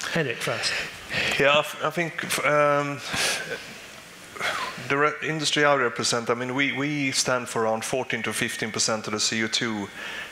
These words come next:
Speaker 2: uh, in, in the world. So, so we are part of the problem. So, so, uh, we, we want to be part of the solution, of course. That's why we have the agenda we have.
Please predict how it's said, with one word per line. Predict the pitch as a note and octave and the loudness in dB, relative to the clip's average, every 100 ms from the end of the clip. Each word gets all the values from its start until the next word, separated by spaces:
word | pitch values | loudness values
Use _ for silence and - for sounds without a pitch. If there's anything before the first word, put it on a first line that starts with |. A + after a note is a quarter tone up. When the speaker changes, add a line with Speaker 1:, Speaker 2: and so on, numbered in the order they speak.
| - | -4
Speaker 2:
uh, | G#2 G2+ G2+ G2+ G2+ G2+ G2+ - | 0 2 2 2 0 0 -2 -2
in, | A#2 G#2+ | -4 -2
in | A2 | -2
the | G#2 | 0
world. | C3 - - - - - | 0 -2 -6 -12 -14 -4
So, | - G#2 | -2 0
so | B2+ | 0
we | B2 | 2
are | A#2+ | 2
part | - A2 | 2 0
of | G#2+ | 0
the | G2+ | -2
problem. | - A2 G2+ F#2+ | -2 -2 -2 -2
So, | - G#2+ G#2+ G#2+ | 0 0 0 0
so, | - A2+ A2 G#2+ | -2 0 0 0
uh, | G#2+ G#2+ - | 0 0 -4
we, | G#2+ | -6
we | G#2+ B2 B2+ | -2 -2 0
want | B2 A#2+ | 0 0
to | |
be | A#2 | -4
part | A2+ A#2 A2 | 0 0 2
of | |
the | A2 | 0
solution, | G#2+ A#2 A#2+ - G2 | 0 0 0 0 -2
of | F#2 | -2
course. | G2+ G2 | -2 0
That's | A2 G#2 - - | 0 0 -2 0
why | A2 | 0
we | G#2+ A2 | 0 2
have | A2 | 0
the | G2+ | 0
agenda | G#2 G#2+ G#2+ G#2 | 0 0 0 0
we | G#2+ | 2
have. | B2 A2 | 2 2